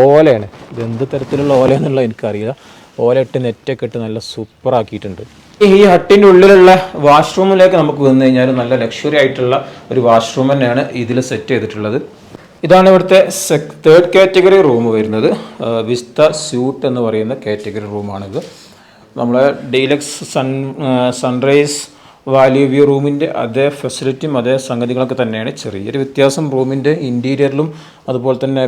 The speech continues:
ബെഡ് സ്പേസിലും കാര്യങ്ങളിലൊക്കെ കൊടുത്തിട്ടുണ്ടെന്ന് മാത്രമേ ഉള്ളൂ. വേറെയുള്ള പ്രത്യേകിച്ചുള്ള വ്യത്യാസങ്ങളൊന്നുമില്ല. പിന്നെ നമുക്ക് റൂം, ആ, റൂമിൽ നിന്നുള്ള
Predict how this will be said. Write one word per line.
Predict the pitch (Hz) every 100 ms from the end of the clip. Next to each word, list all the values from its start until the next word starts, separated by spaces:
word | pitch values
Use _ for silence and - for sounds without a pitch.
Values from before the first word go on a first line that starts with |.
| 120
ബെഡ് | 117 -
സ്പേസിലും | 135 127 135 135
കാര്യങ്ങളിലൊക്കെ | 127 120 123 123 123 123
കൊടുത്തിട്ടുണ്ടെന്ന് | 117 127 - 120 117 113
മാത്രമേ | 107 - 107
ഉള്ളൂ. | 120 - - - _
വേറെയുള്ള | 131 147 147 160 156 - -
പ്രത്യേകിച്ചുള്ള | - 139 131 135 131
വ്യത്യാസങ്ങളൊന്നുമില്ല. | 131 120 123 120 110 110 135 - - -
പിന്നെ | 175
നമുക്ക് | 185 190 190 165
റൂം, | 175 185 180
ആ, | 151 143 147
റൂമിൽ | 170 196
നിന്നുള്ള | 196